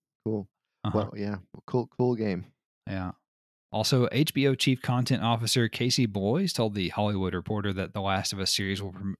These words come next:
Speaker 2: premiere, quote unquote, closer to early twenty twenty-three, as expected. Bloomberg reporter Jason Schreier definitely shut down, definitively, I should say, shut down rumors of a Bloodborne P S five remake this week,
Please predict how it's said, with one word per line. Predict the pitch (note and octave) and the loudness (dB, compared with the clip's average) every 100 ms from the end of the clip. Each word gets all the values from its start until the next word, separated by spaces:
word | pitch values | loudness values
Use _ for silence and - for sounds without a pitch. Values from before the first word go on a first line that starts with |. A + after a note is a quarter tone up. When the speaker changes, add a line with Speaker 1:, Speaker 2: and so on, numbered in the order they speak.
| _ | _
Speaker 2:
premiere, | A#2+ G#2 G2+ F#2 | -4 -2 0 -2
quote | - A2 | -2 -2
unquote, | G2+ - F#2+ - | -2 -2 -4 -6
closer | - B2+ C#3+ D3 C#3 - _ | -4 -2 2 2 0 -4 _
to | - | -8
early | G#2 G2 G2+ G#2+ | -4 -2 -4 -4
twenty | - F2+ F2+ | -6 -6 -6
twenty-three, | - F2 E2+ - - - _ _ _ _ _ _ _ - | -8 -8 -8 -10 -12 -14 _ _ _ _ _ _ _ -10
as | F2 | -10
expected. | - - G2+ A#2+ D3+ - _ _ _ _ _ _ _ _ - | -10 -8 -8 -4 -6 -6 _ _ _ _ _ _ _ _ 6
Bloomberg | D3+ D3+ C#3 | 6 8 6
reporter | C3+ B2+ C3 B2 | 6 4 4 4
Jason | A2+ A2 A2 A2+ | 4 4 4 2
Schreier | G#2 A2+ G#2 G#2+ G2 | 2 4 6 4 2
definitely | G2+ G2 G#2+ G2 | 0 0 0 0
shut | F#2+ - G2 | 2 0 -2
down, | G2 G2+ G2 - - | -2 -2 -4 -6 -12
definitively, | G#2 - D#3 C3+ F2 - - | -8 4 6 6 4 -4 -8
I | F#2 | -8
should | F2+ F#2 | -6 -4
say, | F#2+ | -2
shut | F2+ G#2+ F2+ | 0 0 0
down | G2 | -2
rumors | F#2+ G2 G2+ G2 | -2 -2 -2 -2
of | F#2+ | 0
a | F2+ F2 | -2 -2
Bloodborne | F#2 G#2 G2 F#2+ G2 F2 | -4 -2 -2 0 -2 -2
P | - F#2+ | -4 -4
S | - | -2
five | G#2 G#2 G2 | 0 0 0
remake | G#2 G2+ F#2+ | 0 0 -2
this | F#2+ - | -4 -2
week, | G2+ G2 | -2 -2